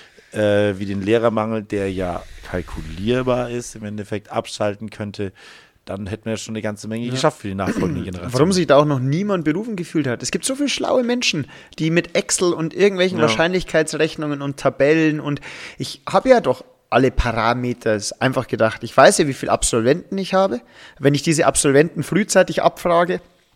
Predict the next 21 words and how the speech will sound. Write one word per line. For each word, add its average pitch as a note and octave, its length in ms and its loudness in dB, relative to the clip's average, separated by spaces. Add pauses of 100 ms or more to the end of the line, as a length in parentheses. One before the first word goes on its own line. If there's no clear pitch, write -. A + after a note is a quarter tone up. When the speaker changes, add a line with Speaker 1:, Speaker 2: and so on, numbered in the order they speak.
(760)
Speaker 2:
trittst D#3+ 320 6
du D#3 40 -6
dann D3+ 140 4
den D3 80 2
Vorbereitungsdienst F3+ 920 0
an G3+ 200 -4 (260)
oder C3+ 220 6
gehst C#3 300 -2
du C#3 60 4
erst B2+ 260 0
noch C3 260 -4
F - 200 -4
S C3+ 120 -2
J, E3+ 300 0
was C#3 180 0
auch B2 140 0
immer, F#3 280 -4 (920)
ähm, C3 240 2 (420)
weiß D3 300 6
ich F#3+ 80 -2
ja, F3 160 2